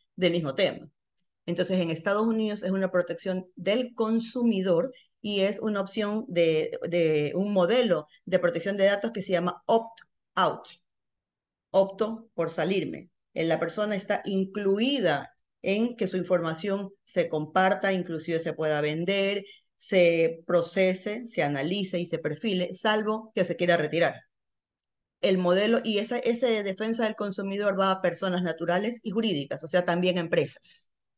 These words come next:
Ese es el modelo muy grueso de Estados Unidos. Comprenderemos que el tiempo no nos permite hacer un detalle mayor, pero quería diferenciar que el modelo en Estados Unidos es opt-out, es, eh, al consumidor natural o jurídico,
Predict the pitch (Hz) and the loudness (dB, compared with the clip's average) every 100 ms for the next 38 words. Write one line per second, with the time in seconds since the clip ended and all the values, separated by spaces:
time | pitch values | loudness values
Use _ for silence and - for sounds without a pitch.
0 | - 180 214 208 190 202 226 233 220 220 | -4 -2 0 2 2 2 2 2 2 4
1 | 247 247 214 190 190 214 185 151 156 160 | 4 2 2 4 4 2 -6 -4 -4 -2
2 | 160 151 - 135 147 147 151 147 165 175 | -2 -4 -6 -6 -4 -2 0 0 -2 -6
3 | 165 - - - 180 165 190 190 180 180 | -10 -20 -18 -2 0 4 4 4 4 2
4 | 185 170 170 170 156 175 165 160 151 160 | 0 0 0 2 2 2 0 0 -2 -2
5 | 175 185 220 247 175 151 143 - _ - | -2 -2 2 2 2 -4 -4 -8 _ -4
6 | 185 190 202 196 185 175 - 175 143 - | 2 4 4 2 0 0 0 0 -2 -6
7 | _ - 196 185 185 180 202 214 190 196 | _ -4 2 2 6 4 4 0 -4 -2
8 | 202 208 190 165 - - 208 196 - 202 | -4 -4 -2 -2 -4 -2 0 0 2 2
9 | 220 226 - _ - 190 185 190 - _ | 2 -2 -14 _ -2 2 2 0 -10 _
10 | _ - 185 170 165 165 156 - _ _ | _ 0 4 4 4 -2 -8 -14 _ _
11 | _ _ _ _ - 190 190 254 262 262 | _ _ _ _ 2 2 4 4 4 2
12 | 247 226 220 - 208 190 190 185 202 226 | 2 4 4 0 0 -2 2 2 2 -2
13 | - 208 185 180 208 220 | -8 -6 -4 -4 -6 -10